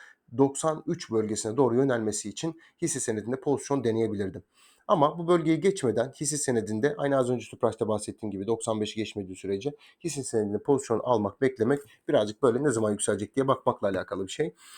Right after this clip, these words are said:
Ee, bu yüzden, e, şu an bu bölge geçilmediği için hisse senedinde, e, alt desteklerin daha çok yatırımcılar tarafından ilgi çektiğini söyleyebilirim.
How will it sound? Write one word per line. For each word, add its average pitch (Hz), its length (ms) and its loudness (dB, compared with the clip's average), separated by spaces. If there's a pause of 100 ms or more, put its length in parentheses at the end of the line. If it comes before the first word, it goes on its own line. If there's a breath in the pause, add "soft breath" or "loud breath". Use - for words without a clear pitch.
(300 loud breath)
Ee, 135 180 6
bu 226 80 0
yüzden, 170 380 4
e, 151 180 2
şu 190 160 4
an 185 200 4
bu 180 80 -4
bölge 170 240 4
geçilmediği 156 520 2
için 165 200 -6
hisse - 240 -8
senedinde, 117 600 0 (320 soft breath)
e, 117 300 0 (300)
alt 113 240 2
desteklerin 139 540 0
daha 127 160 4
çok - 200 -8
yatırımcılar 107 460 -2
tarafından 127 420 -4
ilgi 110 220 -8
çektiğini 110 340 -6
söyleyebilirim. 101 580 -2